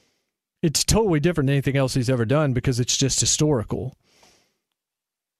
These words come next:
So maybe it didn't have all of the things that you would expect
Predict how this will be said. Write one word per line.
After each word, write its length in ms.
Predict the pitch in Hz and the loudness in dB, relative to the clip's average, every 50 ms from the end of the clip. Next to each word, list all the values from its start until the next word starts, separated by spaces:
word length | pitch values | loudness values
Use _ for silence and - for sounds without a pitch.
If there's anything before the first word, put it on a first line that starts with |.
| _ _ _ - | _ _ _ -6
So 680 | - - - 180 170 156 151 143 135 135 139 131 - _ _ _ - | -2 0 2 4 4 4 4 2 2 2 0 -2 -8 _ _ _ -2
maybe 280 | 175 165 175 185 180 151 | 0 2 2 4 2 2
it 80 | 147 | 2
didn't 160 | 160 170 156 | 2 2 2
have 160 | 147 151 147 127 | 2 0 0 -2
all 440 | - - 147 147 151 156 156 156 147 | -2 0 0 2 2 2 2 2 0
of 120 | 131 127 | 0 0
the 80 | 123 120 | -2 -2
things 280 | - 156 147 143 127 | 0 0 0 0 0
that 140 | 120 113 - | -2 -2 -2
you 80 | 151 135 | 0 -2
would 100 | 123 113 | 0 -2
expect 680 | 110 - - - - - 151 139 - - - - - | -2 -2 -4 -4 0 0 0 0 0 -2 -6 -6 -6